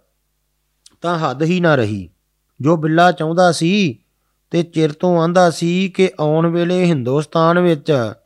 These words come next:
ਲੰਡਨੋਂ ਕੁਝ ਲੈ ਕੇ ਨਹੀਂ ਆਏ ਤੇ ਜਾਣ ਵੇਲੇ ਕੁਝ ਰਹਿਣ ਨਹੀਂ ਦੇਣਾ, ਸੋ ਬਿਧ ਬਣੀ ਹੈ। ਜੋ ਕਹਿੰਦਾ ਸੀ, ਸੋ ਬੇਈਮਾਨ ਬਿੱਲੇ ਕਰ ਵਿਖਾਈ ਹੈ, ਜੋ ਗੁਰੂ ਗੋਬਿੰਦ ਸਿੰਘ ਜੀ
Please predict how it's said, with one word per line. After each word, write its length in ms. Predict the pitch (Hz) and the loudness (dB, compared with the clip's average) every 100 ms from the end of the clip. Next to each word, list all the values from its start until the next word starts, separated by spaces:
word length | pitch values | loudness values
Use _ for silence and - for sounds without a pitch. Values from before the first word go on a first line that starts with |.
| _ _ _ _ _ _ _ _ 143 | _ _ _ _ _ _ _ _ -2
ਲੰਡਨੋਂ 520 | 147 156 170 190 190 | 0 0 2 2 0
ਕੁਝ 200 | 185 185 | -2 0
ਲੈ 340 | 165 143 143 | 0 2 0
ਕੇ 200 | 143 175 | 0 -2
ਨਹੀਂ 340 | 165 170 190 160 | 0 2 2 0
ਆਏ 340 | 131 120 113 | 0 -2 -4
ਤੇ 200 | 113 156 | -4 -6
ਜਾਣ 340 | 131 135 143 | -2 0 0
ਵੇਲੇ 340 | 165 170 175 180 | 0 0 0 0
ਕੁਝ 240 | 170 160 | -2 -4
ਰਹਿਣ 260 | 123 131 170 | -2 -2 -2
ਨਹੀਂ 180 | 175 156 | -2 -2
ਦੇਣਾ, 420 | 123 113 101 90 _ _ _ | -4 -6 -8 -12 _ _ _
ਸੋ 260 | - 156 160 | -4 -2 0
ਬਿਧ 220 | 147 151 | 0 -2
ਬਣੀ 340 | 120 110 139 | -4 -6 -4
ਹੈ। 280 | 127 85 73 _ _ _ _ _ | -4 -8 -14 _ _ _ _ _
ਜੋ 180 | 131 139 | -6 -4
ਕਹਿੰਦਾ 400 | 143 147 156 160 | -4 -4 0 -2
ਸੀ, 420 | 135 160 190 196 _ _ _ _ _ _ _ _ _ _ | 0 -2 -2 -4 _ _ _ _ _ _ _ _ _ _
ਸੋ 300 | - 160 180 | -2 0 2
ਬੇਈਮਾਨ 600 | 151 151 175 175 170 175 | 2 2 2 2 2 0
ਬਿੱਲੇ 400 | 156 143 151 170 | 0 -2 0 0
ਕਰ 260 | 165 160 160 | 0 0 0
ਵਿਖਾਈ 480 | 135 117 123 165 | -2 -4 -2 0
ਹੈ, 420 | 165 160 165 175 _ _ _ | 2 0 -2 -6 _ _ _
ਜੋ 180 | 143 165 | 0 2
ਗੁਰੂ 260 | 147 165 | 2 2
ਗੋਬਿੰਦ 320 | 156 147 156 170 | 2 0 -2 -2
ਸਿੰਘ 320 | 170 175 180 | -4 -4 -2
ਜੀ 360 | 170 143 127 | -2 -2 -4